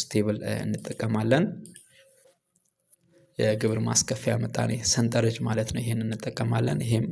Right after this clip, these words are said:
አዋጅ ቁጥር አስራ ሦስት ዘጠና አምስት ሁለት ሺህ አስራ ሰባት ላይ የጸደቀው ማለት ነው። ይሄን፣ እ፣ ቴብል በመጠቀም ካልኩሌት እናደርጋለን። ኢፍ ፈንክሽን በመጠቀም አሳያችኋለሁኝ። ኦኬ፣ ፎርሙላው፣ እ፣ የሚረዝምባችሁ ከሆነ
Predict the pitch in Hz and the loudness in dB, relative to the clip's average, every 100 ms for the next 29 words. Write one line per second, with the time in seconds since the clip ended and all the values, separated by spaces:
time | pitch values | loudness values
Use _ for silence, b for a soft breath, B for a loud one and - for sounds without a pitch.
0 | 120 107 107 - 117 - - - 107 110 | -2 0 0 -2 -2 -2 -2 -2 -2 -2
1 | - 123 117 127 180 175 B B B B | -4 -4 -2 2 2 0 B B B B
2 | B B 120 117 - 123 - 123 - 113 | B B 2 4 2 2 0 0 0 0
3 | - 113 - 117 113 113 B B - 110 | 0 -2 -2 2 2 0 B B 0 2
4 | 120 104 117 - 117 117 - - 117 - | 0 0 -4 -4 -4 -6 0 0 0 -4
5 | 117 117 120 113 - 110 113 110 117 - | -4 -4 -4 -4 0 0 0 -2 -2 -4
6 | 113 147 170 B B B - 117 113 113 | 2 2 2 B B B 4 6 8 4
7 | 113 110 107 110 110 117 165 - 139 135 | 4 0 0 0 2 4 4 4 4 6
8 | 120 117 120 113 107 110 - 107 110 107 | 6 4 4 4 4 2 0 0 0 0
9 | 110 110 107 107 - 113 117 139 - 113 | 0 0 0 -2 -4 -2 0 0 2 0
10 | - 139 139 135 135 131 - 107 104 110 | 8 8 8 8 8 8 8 8 10 8
11 | 113 110 107 107 104 104 - 117 - 101 | 8 6 6 2 2 0 -2 -6 -2 0
12 | 104 | 4